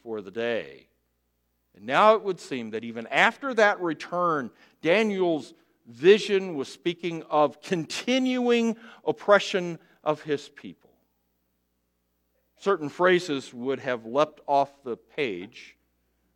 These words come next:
for any Hebrew that would be reading Daniel's account. This ruler would challenge the host of heaven, referring to those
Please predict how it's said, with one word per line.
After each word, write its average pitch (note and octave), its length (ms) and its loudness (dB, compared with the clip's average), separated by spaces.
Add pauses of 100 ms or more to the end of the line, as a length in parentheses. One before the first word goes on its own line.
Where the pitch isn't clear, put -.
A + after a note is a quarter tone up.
(280)
for C#3 260 -4
any E3+ 280 -2
Hebrew B2+ 540 -8
that A#2+ 300 -4
would A#2+ 200 -10
be A#2+ 120 -8
reading A#2+ 480 -10
Daniel's G#2+ 600 -10
account. G#2+ 460 -8 (680)
This D3 220 -4
ruler F3+ 400 6
would C#3 200 -4
challenge F3+ 680 2 (300)
the D#3 160 8
host - 640 6
of E3 300 6 (120)
heaven, C3+ 500 2 (520)
referring C#3+ 580 0
to C3+ 60 -12
those C#3 460 -2